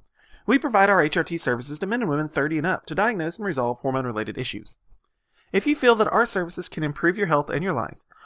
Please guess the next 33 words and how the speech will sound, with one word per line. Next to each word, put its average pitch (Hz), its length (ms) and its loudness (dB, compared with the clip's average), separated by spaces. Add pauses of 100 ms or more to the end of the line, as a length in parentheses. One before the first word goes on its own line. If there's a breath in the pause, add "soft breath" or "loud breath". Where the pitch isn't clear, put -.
we 220 140 2
strongly 240 420 0
urge 175 200 0
you 196 80 -4
to 190 40 -6
contact 208 460 -2
us. - 200 -10 (540 loud breath)
Our 240 120 8
knowledgeable 226 500 2
and 160 140 -4
highly 143 240 0
trained 160 240 -4
hormone 180 260 -2
specialists - 540 -2
are 147 160 2
only 185 160 -2
a 151 40 -6
phone 135 200 -4
call 120 180 0
away, 117 280 0 (460 soft breath)
and 175 140 0
we 233 80 2
offer 170 240 0
free 127 160 -2
consultation. 123 680 -4 (680 soft breath)
There's 202 180 4
no 285 100 2
reason 226 280 2
to 175 60 2
live 180 200 2
with 135 120 0
hormone 131 260 -2
imbalance. 123 500 -4